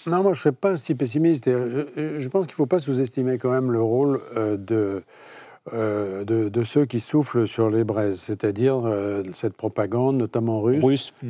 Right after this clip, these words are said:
Speaker 1: euh, qui est très intense. Alors les Chinois, c'est différent, parce que les Chinois, ils viennent pour faire, euh, du, du business, hein, c'est,
Speaker 2: Mm.
Speaker 1: c'est tout. Euh, il n'y a aucune préoccupation, ni écologique,
Speaker 2: Mm.
Speaker 1: ni sociale, ni rien du
Speaker 2: <laughs>
Speaker 1: tout.
Speaker 2: Oui.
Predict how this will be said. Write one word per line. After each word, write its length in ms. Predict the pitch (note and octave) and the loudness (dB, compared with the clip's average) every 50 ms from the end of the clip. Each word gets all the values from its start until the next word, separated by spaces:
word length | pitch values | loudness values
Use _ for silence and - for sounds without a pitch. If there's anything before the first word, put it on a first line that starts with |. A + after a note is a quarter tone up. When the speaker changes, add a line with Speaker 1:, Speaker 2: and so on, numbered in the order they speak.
| A2 - | -8 -4
Speaker 1:
euh, 300 | A2 A2+ A2 G#2+ A2 A2 | -2 0 0 0 0 0
qui 160 | A2 - - | 0 0 -2
est 140 | A#2 A2+ _ | -2 -2 _
très 280 | - - C#3 C3+ A2+ A#2+ | -4 -2 0 0 2 2
intense. 460 | B2 A2+ - - C#3+ D#3 F3 E3+ C#3+ | 0 0 0 0 0 2 0 0 -2
Alors 220 | D#3+ C3 C3 C#3+ | 0 0 2 4
les 100 | D#3+ E3 | 4 2
Chinois, 320 | C#3+ - D#3 D3+ E3+ F#3 F3 | 2 2 2 2 2 2 2
c'est 160 | - D3+ C#3 | 0 0 -2
différent, 300 | C3 C3 B2+ E3 F3+ F3 | 0 0 0 0 0 0
parce 100 | C#3+ A2 | -2 -2
que 40 | A#2 | -4
les 40 | A2 | -6
Chinois, 200 | - - D3+ D#3 | -2 2 2 4
ils 60 | C#3+ | 4
viennent 180 | A#2+ C#3 D3+ D3 | 4 2 2 0
pour 160 | B2 C3 A#2+ - | 0 -4 -2 0
faire, 200 | - D#3 D3+ C#3+ | 2 2 2 2
euh, 220 | C3+ A#2+ A#2 A2 | 2 2 0 0
du, 200 | G#2+ A2 A2 A2 | 0 -2 -2 -2
du 140 | G#2 G#2+ A2 | -2 -2 -4
business, 460 | G#2+ G#2+ G#2+ G2+ G#2+ G2 F2 F2 - | -4 -4 -6 -6 -6 -8 -8 -8 -8
hein, 100 | G2 F#2+ G2 | -8 -8 -8
c'est, 140 | - - G#2 G2 F#2 F2+ | -6 -6 -6 -4 -4 -6
Speaker 2:
Mm. 40 | F2 - | -6 -6
Speaker 1:
c'est 140 | - A2+ G2+ | -8 -8 -8
tout. 160 | - F#2 - - - - - - - - _ F#2 | -8 -10 -14 -14 -18 -20 -18 -16 -18 -14 _ -8
Euh, 340 | F2 F2 F2 F2+ F#2+ F#2+ | -6 -4 -2 -2 -2 -2
il 60 | F2+ F2+ | -2 -4
n'y 60 | F#2 | -4
a 60 | F#2 | -4
aucune 260 | G2 G2+ - C#3 B2+ | -4 -2 0 -2 0
préoccupation, 680 | A2+ - A#2 A2 - G#2+ F#2+ - A2 - - - B2+ B2+ | 2 0 0 0 -2 -4 -4 -4 -4 -2 -2 -2 -2 0
ni 160 | B2 A#2 A2 | 0 0 0
écologique, 760 | G#2+ G#2+ - A#2 G#2+ G#2 G#2 G2 G2 G2+ A2+ A#2+ A#2 B2 C3 | -2 -2 -2 -2 0 0 -2 -2 -2 -2 -2 -2 -2 -2 -4
Speaker 2:
Mm. 40 | C3+ | -6
Speaker 1:
ni 60 | B2 | -6
sociale, 460 | - A2 G2 A2 F#2+ - A#2+ A#2+ A#2 | -6 -6 -6 -6 -4 -2 -2 -2 -2
ni 60 | A2+ | -2
rien 160 | A2+ G#2 G#2 | -4 -4 -6
du 120 | G2 G2 F#2 | -6 -6 -4
Speaker 2:
<laughs> 60 | - | -2
Speaker 1:
tout. 120 | - C3+ | 2 4
Speaker 2:
Oui. 140 | D3 G#3+ E3 | 6 6 4